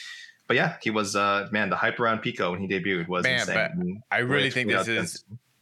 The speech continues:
Speaker 2: a, you talk about must wins. This, t-, obviously Aaron Pico
Speaker 1: Oh,
Speaker 2: is,
Speaker 1: I think
Speaker 2: isn't
Speaker 1: so.
Speaker 2: gonna re-, isn't gonna retire if he loses this fight,
Speaker 1: Mm-hmm.
Speaker 2: but so much of that hype goes away if he loses this fight. I think, you know, we,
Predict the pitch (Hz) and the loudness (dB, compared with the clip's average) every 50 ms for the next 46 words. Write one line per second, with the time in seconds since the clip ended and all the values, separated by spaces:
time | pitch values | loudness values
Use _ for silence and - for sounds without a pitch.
0 | _ - - - 98 104 104 101 95 - - _ _ _ _ _ _ _ _ _ | _ -8 -4 -4 -2 -2 -4 -4 -8 -12 -16 _ _ _ _ _ _ _ _ _
1 | _ _ _ _ _ - - - - - 113 117 120 123 117 101 92 104 104 104 | _ _ _ _ _ -20 -20 -18 -14 -8 -4 -2 0 0 0 -2 -2 0 0 -2
2 | 104 - - - 101 98 101 104 107 107 - - - - 104 113 110 - - _ | -2 -2 -4 -4 -2 0 0 0 -2 -6 -10 -12 -8 -4 -4 -4 -4 -6 -12 _
3 | _ _ _ _ _ - - _ _ - - - - - - - - - - - | _ _ _ _ _ -20 -20 _ _ -10 -10 -10 -10 -12 -20 -20 -20 -20 -20 -16
4 | - - - 139 160 139 160 156 131 123 120 - 190 262 247 107 104 87 - 107 | -8 -2 0 0 0 0 0 0 2 2 2 2 2 2 2 2 0 -2 -4 -4
5 | 113 - 156 127 127 - - - 123 123 123 - - 123 143 143 156 135 147 143 | -2 0 0 0 2 2 2 2 0 0 -2 -2 -2 -2 0 0 0 0 0 0
6 | 127 117 110 - - - 117 107 107 98 95 98 110 107 98 98 101 101 98 95 | 0 -2 -2 -2 -2 0 2 2 2 0 0 -2 -2 -2 -2 -2 -4 -4 -4 -6
7 | 95 92 - 104 92 92 98 104 98 95 90 - - - - - - - - - | -6 -2 0 0 0 0 0 0 0 0 0 -2 -4 -10 -18 -20 -20 -20 -20 -20
8 | - - - - - - _ - - - _ _ _ - - - - - - 139 | -20 -20 -20 -20 -20 -20 _ -20 -20 -20 _ _ _ -14 -10 -6 -4 0 0 2
9 | 135 131 131 127 123 - 120 110 113 104 80 90 98 98 95 98 101 98 - - | 2 2 2 0 0 0 0 2 2 2 0 0 0 0 0 0 0 -2 -6 -12
10 | - - 107 104 101 98 104 101 95 95 92 90 92 95 - 104 104 101 98 104 | -10 -6 -6 -6 -4 -4 -4 -2 0 0 0 0 -2 -4 -4 -4 -4 -2 -2 -4
11 | 104 95 95 95 90 95 - 101 98 104 - - - - - - 139 151 - 202 | -4 -6 -8 -10 -8 -4 -2 -2 -2 -2 -4 -12 -14 -6 -2 -2 -2 0 0 -2
12 | 196 - - - 170 160 160 151 151 151 135 151 156 160 170 | -2 -2 -4 -2 0 2 2 2 2 2 0 0 0 -2 -2